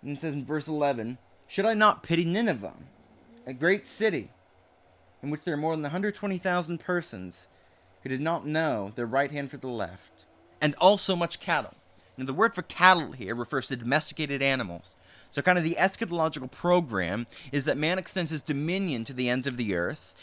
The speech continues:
and he turns the wild beasts into cattle. Not in the sense that they become cows, but the sense that they become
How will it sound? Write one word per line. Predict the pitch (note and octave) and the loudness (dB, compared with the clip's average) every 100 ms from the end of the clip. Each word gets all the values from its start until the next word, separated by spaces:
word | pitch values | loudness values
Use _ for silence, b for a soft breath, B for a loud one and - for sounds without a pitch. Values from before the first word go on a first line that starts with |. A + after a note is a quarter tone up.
| B - | B -2
and | D#3+ | 0
he | D#3 | 0
turns | - - A3+ G3+ | -2 2 4 4
the | - D3 | 2 0
wild | C3 E3 E3+ C#3 | 4 2 2 -2
beasts | B2 B2 - - - | -2 -2 -2 -10 -6
into | B2+ A#2+ | -4 -2
cattle. | - - C#3+ A2 - - _ _ _ _ _ _ _ - | -6 -2 0 0 -6 -12 _ _ _ _ _ _ _ 0
Not | A#2+ C#3+ | 4 6
in | F3 | 6
the | D#3 | 4
sense | C#3 D3 D3 | 2 -2 -2
that | C3+ | -2
they | C3+ | -2
become | C3 D3+ B2+ | 0 0 0
cows, | - E3 F#3 C#3+ D3 F#3+ - B B D3+ | 0 2 4 4 2 -2 -10 B B -4
but | F#3+ E3+ | -2 -2
the | |
sense | C#3+ B2 C#3+ - | -2 -2 -2 -2
that | - C#3+ C3+ | 2 2 2
they | C3 C#3+ | 0 0
become | D3+ - D#3+ C3+ C#3+ | 0 -6 -4 -4 -4